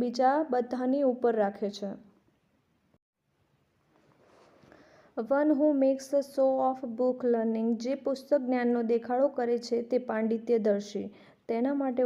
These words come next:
વર્ડ છે pedant. એક્ઝામ્પલ છે, he is a pedant who points out every detail, તે એક પાંડિત્યદર્શી છે જે દરેક વિગતવાર નિર્દેશ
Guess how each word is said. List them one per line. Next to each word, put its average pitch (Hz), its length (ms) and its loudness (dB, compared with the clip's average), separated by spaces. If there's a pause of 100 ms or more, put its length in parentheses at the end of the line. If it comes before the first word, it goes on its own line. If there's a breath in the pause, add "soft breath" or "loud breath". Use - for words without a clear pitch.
વર્ડ 220 260 -2
છે 240 120 -4 (120)
pedant. 208 480 -2 (240)
એક્ઝામ્પલ 262 580 -2
છે, 254 80 -2 (120)
he 277 160 -2
is 262 160 -4
a 277 100 -14
pedant 262 500 -4
who 262 140 -2 (160)
points 247 360 -2 (840 soft breath)
out 269 280 -2 (300)
every 240 380 0
detail, 226 340 -4 (420)
તે 285 140 2
એક 294 100 -6 (120)
પાંડિત્યદર્શી 254 880 -2
છે 254 160 -2 (300)
જે 269 100 -2 (140)
દરેક 262 400 0
વિગતવાર 262 520 2
નિર્દેશ 247 540 0